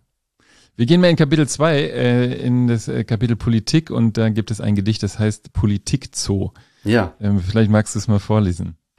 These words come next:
Speaker 2: Gerne. Politikzoo. Der Primat des Politischen. Er sitzt im Affenhaus am Schloss Schönbrunn und lenkt von dort die staatlichen Affären. Er weiß von den Beschlüssen, die noch gären,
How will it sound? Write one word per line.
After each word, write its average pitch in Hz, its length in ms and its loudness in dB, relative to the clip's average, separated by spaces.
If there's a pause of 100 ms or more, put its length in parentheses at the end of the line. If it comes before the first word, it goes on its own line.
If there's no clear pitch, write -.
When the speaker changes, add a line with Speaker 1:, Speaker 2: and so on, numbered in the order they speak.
(120)
Speaker 2:
Gerne. - 360 -12 (1900)
Politikzoo. 127 840 0 (1700)
Der 110 200 4
Primat 170 720 2
des 123 220 2
Politischen. 107 640 -4 (800)
Er 113 120 4
sitzt - 380 0
im 104 200 2
Affenhaus 135 640 2
am 92 180 0
Schloss 107 280 0
Schönbrunn 95 640 0 (500)
und 147 120 -4
lenkt 139 280 2
von 139 200 2
dort 110 420 2
die 110 100 0
staatlichen 101 640 -2
Affären. 92 500 -4 (760)
Er 117 120 2
weiß 165 280 0
von 107 180 0
den 101 200 2
Beschlüssen, 117 500 2
die 98 100 0
noch 98 240 2
gären, 113 480 2